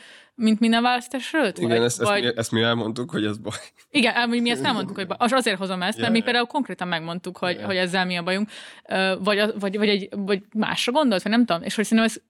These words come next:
Speaker 1: rohadtul fontos,
Speaker 2: Mhm.
Speaker 1: hogy az, akinek politikai tétjei vannak, meg politikai módon gondolkozik ezekről,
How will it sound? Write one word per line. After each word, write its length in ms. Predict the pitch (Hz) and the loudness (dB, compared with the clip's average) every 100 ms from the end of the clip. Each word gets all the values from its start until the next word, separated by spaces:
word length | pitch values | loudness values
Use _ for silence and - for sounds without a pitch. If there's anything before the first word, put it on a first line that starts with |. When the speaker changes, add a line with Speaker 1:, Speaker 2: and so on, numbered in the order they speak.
| _ - | _ -4
Speaker 1:
rohadtul 460 | 285 339 233 185 | 0 0 0 -4
fontos, 600 | - 165 175 170 180 226 | -6 -8 -6 -2 0 -2
Speaker 2:
Mhm. 120 | 107 113 - _ | -6 -12 -14 _
Speaker 1:
hogy 380 | - 208 208 - _ _ | -2 0 0 -2 _ _
az, 200 | 190 220 | 0 2
akinek 300 | 240 247 220 | 2 2 2
politikai 440 | 262 240 240 196 185 | 2 0 0 -4 0
tétjei 380 | 196 190 202 | 0 0 -2
vannak, 300 | 170 175 226 220 | -2 0 0 0
meg 140 | 190 | 0
politikai 400 | 226 214 214 196 | 0 0 -2 -2
módon 360 | 185 185 180 180 | 0 -2 -2 -2
gondolkozik 500 | 185 175 208 190 185 | -2 -2 -4 -4 -2
ezekről, 560 | 190 185 196 196 233 | -2 -2 0 2 0